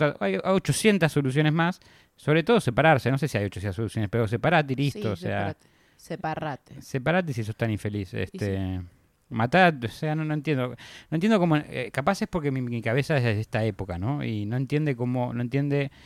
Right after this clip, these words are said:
Speaker 1: cómo matar a alguien es una opción por sobre separarse. Como que separarse era lo último que hacías, de, a, de, inclusive después de matar a alguien, o sea. Eh.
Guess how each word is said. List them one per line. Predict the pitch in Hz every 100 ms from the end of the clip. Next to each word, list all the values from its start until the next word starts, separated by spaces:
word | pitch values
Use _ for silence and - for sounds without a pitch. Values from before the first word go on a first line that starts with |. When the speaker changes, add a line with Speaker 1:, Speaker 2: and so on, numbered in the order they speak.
| - -
Speaker 1:
cómo | - 127 123
matar | 117 117 143
a | 147
alguien | 156 135
es | 120
una | 117
opción | 131 139 -
por | -
sobre | 98 110 104
separarse. | 107 104 110 98 101
Como | - 95
que | 95
separarse | - 104 117 120 131
era | 110 104
lo | 110
último | 113 120 113
que | 107
hacías, | 98 110 - -
de, | 98 -
a, | 101
de, | 113 127 -
inclusive | 160 123 131 190
después | 175 - 151
de |
matar | 143 123 123
a | 113
alguien, | 92 85
o |
sea. | - 82 76 - _ _ _ _ _ _ _ -
Eh. | 107 95 92 90 85 87 92